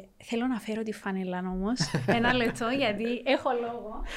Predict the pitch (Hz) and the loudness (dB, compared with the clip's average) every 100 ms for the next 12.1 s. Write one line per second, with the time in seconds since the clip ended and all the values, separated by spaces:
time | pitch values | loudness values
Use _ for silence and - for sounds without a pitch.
0 | 262 - 156 135 139 123 139 127 139 127 | -8 -2 -2 0 -2 -4 -6 -8 -10 -10
1 | 123 - - - - - 247 254 214 196 | -10 -14 -18 -20 -20 -12 -6 -4 -4 -2
2 | 214 214 214 208 214 196 185 185 180 180 | -2 0 -2 -2 -4 -6 -6 -10 -10 -6
3 | 190 202 202 208 202 196 185 185 185 202 | -6 -4 0 0 2 0 0 -2 -2 -2
4 | 190 196 262 - 220 202 214 233 233 226 | 0 0 -2 0 0 4 2 2 2 0
5 | 226 202 254 247 220 202 220 208 190 190 | -2 -4 -2 0 2 2 0 0 -2 -2
6 | 190 185 196 208 - 226 220 185 170 175 | -4 -4 -6 -10 -10 -8 -8 -8 -8 -12
7 | - - 190 220 269 277 - 202 202 208 | -14 -12 -8 -4 -2 -2 -2 0 2 0
8 | 214 214 208 - - - - 233 240 208 | 0 -4 -8 -16 -20 -8 -2 2 2 0
9 | 208 208 226 220 220 202 180 185 208 269 | -2 -2 -2 0 0 -2 -2 -2 -2 -4
10 | - - _ - - 208 233 214 180 202 | -8 -20 _ -18 -8 0 4 4 4 0
11 | 208 254 269 208 208 196 180 180 180 226 | 0 0 0 0 0 0 0 0 0 -2
12 | 339 | -2